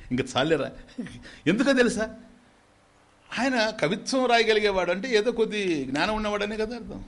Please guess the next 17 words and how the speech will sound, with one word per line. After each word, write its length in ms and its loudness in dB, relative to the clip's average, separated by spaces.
అని 120 0
అనుకుంటాం 380 0
కదా, 160 -6
తప్పులేదు 320 -4
కదా 120 -6
అట్లా 160 -8
అనుకోవడం. 380 -10
వాడు, 540 0
"నీ 140 6
భార్య 340 4
విధవైందంటే 520 4
ఏడుస్తా 360 2
ఉన్నాడంటే 680 -2
ఎంత 380 -6
తాదాత్మ్యం 600 -2
చెందాడో 300 -2
చూసావా? 640 -10